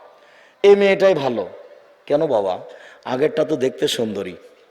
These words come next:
"আম্মা, দেখতে সুন্দরী বটে, কিন্তু ওদের বাড়িতে কেন জানি খুব একটা সম্মান বোঝা গেল না।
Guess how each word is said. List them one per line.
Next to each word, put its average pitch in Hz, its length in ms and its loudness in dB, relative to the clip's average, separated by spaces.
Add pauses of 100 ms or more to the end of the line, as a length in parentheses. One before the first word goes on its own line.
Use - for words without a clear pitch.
(200)
"আম্মা, 127 560 -2
দেখতে 143 280 0
সুন্দরী 139 440 -2
বটে, 107 420 -4 (400)
কিন্তু 160 320 -4
ওদের 160 200 -2
বাড়িতে 139 340 -4
কেন 156 260 -6
জানি 160 220 -8
খুব - 180 -10
একটা 156 160 -6
সম্মান 135 500 -8
বোঝা 117 280 -6
গেল 123 240 -6
না। 117 140 -10